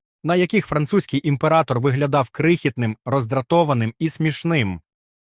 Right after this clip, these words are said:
Це мало створити образ маленького тирана, який компенсує свої комплекси агресією. Особливо постарався британський художник Джеймс Гілрей. Він перетворив Наполеона на карикатурну фігуру,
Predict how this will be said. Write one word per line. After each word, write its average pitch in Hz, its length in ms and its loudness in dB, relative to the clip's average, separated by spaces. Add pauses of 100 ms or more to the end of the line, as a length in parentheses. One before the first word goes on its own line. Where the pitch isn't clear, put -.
Це 220 140 0
мало 143 260 2
створити 123 540 0
образ 135 420 0
маленького 120 500 -2
тирана, 123 520 0
який 214 260 -4
компенсує 127 720 0
свої 160 260 -2
комплекси 120 580 -4
агресією. 95 880 -2 (400)
Особливо 160 540 0
постарався 143 580 -2
британський 147 540 -4
художник 165 640 -2
Джеймс 131 460 -4
Гілрей. 135 640 -2 (320)
Він 190 200 2
перетворив 139 520 0
Наполеона 135 500 2
на 139 140 -2
карикатурну 160 600 0
фігуру, 151 540 0